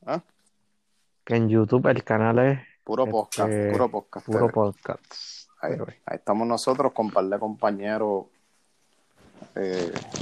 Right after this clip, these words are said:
Speaker 1: del reguero, está a medio tiempo.
Speaker 2: Medio tiempo.
Speaker 1: Papi, medio tiempo está, está duro. Lo vi otros días y están, están durísimos. El set y
Speaker 2: Sí,
Speaker 1: todo.
Speaker 2: sí.
Speaker 1: Me gusta. Otra vez están
Speaker 2: Así que
Speaker 1: haciendo, entonces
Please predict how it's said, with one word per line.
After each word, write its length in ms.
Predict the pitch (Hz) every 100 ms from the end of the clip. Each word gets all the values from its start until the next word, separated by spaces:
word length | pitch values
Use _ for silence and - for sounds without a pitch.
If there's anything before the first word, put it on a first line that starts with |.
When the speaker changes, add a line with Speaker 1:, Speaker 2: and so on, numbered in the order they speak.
| -
Speaker 1:
del 140 | 95
reguero, 960 | 92 95 92 117 127 123 117 110 107 113
está 520 | - - 87 92 92
a 40 | 92
medio 320 | 92 92 95
tiempo. 420 | 127 151 151 120 -
Speaker 2:
Medio 300 | 117 117 107
tiempo. 580 | 117 120 110 - 113 104 120
Speaker 1:
Papi, 180 | 123 123
medio 200 | 135 107
tiempo 220 | 95 85 113
está, 460 | - 120 147 190 - _ _ _ _ - - - _ _ _ _ _ _ _
está 120 | _ -
duro. 400 | - 104 131 110 _ _ _
Lo 120 | -
vi 100 | 92
otros 260 | 90 101 101
días 280 | 98 123 127
y 40 |
están, 540 | 123 - 90 95 107 101 - - _
están 240 | - 95
durísimos. 540 | 98 107 104 113 104 95 _ _ 143
El 220 | 104 92
set 280 | - - 110 -
y 40 |
Speaker 2:
Sí, 60 | 113
Speaker 1:
todo. 260 | 113 113
Speaker 2:
sí. 280 | 104 113 110 101 - - _ _ _ _ _ -
Speaker 1:
Me 120 | -
gusta. 380 | 95 - - - _ _ _ _ _ _ _ _
Otra 280 | - - 104
vez 100 | 107
están 160 | - 113
Speaker 2:
Así 200 | 107 117
que 80 | 117
Speaker 1:
haciendo, 380 | 110 107 139 135
entonces 680 | 120 110 101 98 120 123 113